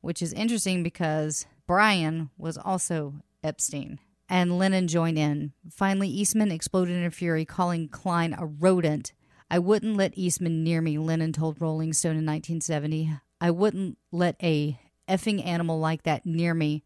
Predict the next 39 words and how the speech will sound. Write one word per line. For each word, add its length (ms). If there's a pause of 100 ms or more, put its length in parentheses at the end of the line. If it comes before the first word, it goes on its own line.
who 520
has 280
a 60
mind 320
like 240
that." 400
The 120
worse 380
Klein 300
behaved, 580 (340)
and 200
the 40
more 440
that 180 (100)
Eastman 640 (160)
tried 260
to 60
tear 280
down 160
his 180
character, 880 (180)
the 160
more 280
Lennon 500
and 240
Ono 300
championed 640
him 320 (380)
as 180
the 60
Beatles' 460
rescuer, 680
and 140
Harrison 480
and 140
Starr 440 (180)
would 220
soon 240
agree. 540